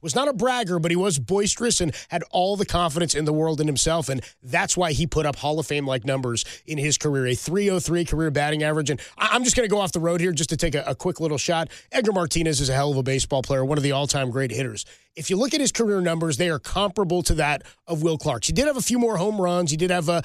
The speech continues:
some statistics and some numbers that are gonna be on top of Will. But I'll say this, Will Clark wore a glove on the field. Edgar Martinez was out there as a designated hitter. I know he played some first base, played some third base, but for me, if you're putting up those numbers and you're doing it on the defensive end, and if Edgar Martinez is a D H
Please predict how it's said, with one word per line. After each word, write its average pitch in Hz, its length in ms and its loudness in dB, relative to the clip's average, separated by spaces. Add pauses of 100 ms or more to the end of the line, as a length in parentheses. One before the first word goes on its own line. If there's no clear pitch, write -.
(140)
some 220 200 0
statistics 196 520 2
and 170 100 0
some 175 180 2
numbers 165 300 0
that 160 80 2
are 156 80 2
gonna 156 140 -2
be 156 120 0
on 147 120 0
top 165 240 0
of 180 80 2
Will. 190 240 0 (440)
But 240 120 2
I'll 226 100 2
say 233 200 2
this, 226 400 0 (420)
Will 269 200 2
Clark - 420 0 (340)
wore 226 180 2
a 190 60 0
glove 240 260 2
on 170 120 2
the 143 60 2
field. 101 340 -4 (120)
Edgar 294 220 -2
Martinez 247 500 2
was 165 120 2
out 185 120 0
there 196 120 2
as 151 80 0
a 175 40 0
designated 190 500 2
hitter. 196 200 2
I 233 100 2
know 294 200 0
he 294 80 -4
played 214 240 2
some 269 140 0
first 247 300 0
base, 196 280 2
played 185 260 -2
some 185 160 2
third 185 260 0
base, 147 300 0
but 156 220 -2
for - 320 -2
me, 220 260 2
if 139 100 -2
you're 247 80 0
putting 262 240 0
up 220 120 0
those 196 240 0
numbers 190 300 0
and 185 260 2
you're 196 100 2
doing 190 200 2
it 185 100 2
on 180 80 2
the 165 80 0
defensive 165 540 0
end, 170 180 0
and 139 100 0
if 117 80 -2
Edgar 220 240 0
Martinez 226 540 2
is 165 100 2
a 170 80 2
D 156 220 2
H 147 280 -2